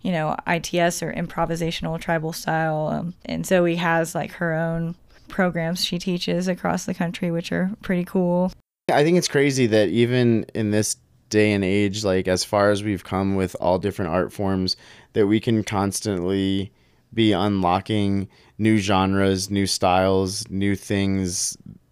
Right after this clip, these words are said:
Speaker 2: when you think it's all been done already.
Speaker 1: Yeah.
Speaker 2: You know, I mean, like, the fact that she's able to incorporate her own thing.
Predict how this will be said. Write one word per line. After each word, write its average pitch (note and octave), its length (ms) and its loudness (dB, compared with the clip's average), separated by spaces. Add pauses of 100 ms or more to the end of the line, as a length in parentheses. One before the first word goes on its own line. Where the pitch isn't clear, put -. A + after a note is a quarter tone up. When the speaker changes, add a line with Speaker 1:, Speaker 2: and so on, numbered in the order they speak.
(180)
Speaker 2:
when G#2+ 320 2
you A2 100 4
think C#3+ 220 0
it's B2 100 0
all A2 160 2
been G2 220 -2
done F#2+ 160 0
already. E2+ 420 0
Speaker 1:
Yeah. G3 400 2
Speaker 2:
You E3+ 80 2
know, A2 220 4
I A2 120 4
mean, A2 200 4
like, G2+ 240 2 (260)
the G#2+ 80 -2
fact B2+ 240 2
that B2 100 -4
she's A#2+ 220 0
able A2+ 240 2
to G2 480 2
incorporate G#2+ 560 2
her G2+ 140 2
own G2+ 200 0
thing. G2+ 320 -2